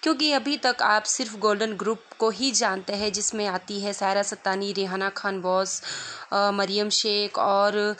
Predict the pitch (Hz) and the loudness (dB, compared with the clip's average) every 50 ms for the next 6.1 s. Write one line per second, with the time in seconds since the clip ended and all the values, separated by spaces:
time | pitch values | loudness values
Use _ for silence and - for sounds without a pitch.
0 | - - - - - - - 226 196 - 240 240 226 202 196 202 214 208 202 208 | -4 -4 -4 -4 -6 -2 -2 -2 0 0 -2 -2 0 0 0 0 -2 -2 -2 -4
1 | 185 202 202 208 214 214 220 220 233 233 247 233 - 269 262 - 247 247 254 254 | -2 0 0 2 2 2 2 0 0 0 -2 0 0 0 0 0 0 2 2 2
2 | 220 208 208 202 202 233 233 202 202 226 220 - 220 220 220 208 214 220 202 196 | 2 2 2 2 2 0 -2 -2 -4 -6 -6 -4 -2 -2 -2 0 -2 -2 0 2
3 | 202 190 196 214 240 220 226 208 202 202 - 208 196 190 202 208 214 208 214 240 | 2 2 2 0 0 2 2 2 2 0 -2 -4 -2 -2 -2 -2 -2 -4 -4 -2
4 | 269 302 320 - - - - - - - - - 240 226 220 233 240 - 233 202 | -2 -2 -2 -4 -10 -14 -14 -14 -12 -10 0 2 2 4 4 2 2 2 0 0
5 | 180 202 202 202 208 208 208 - 214 185 180 185 185 196 208 202 - 240 254 262 | 0 -2 -2 -2 -2 -2 -2 -2 -4 -2 -2 -2 -2 -2 -4 -4 -2 -2 -2 -2
6 | 269 | -2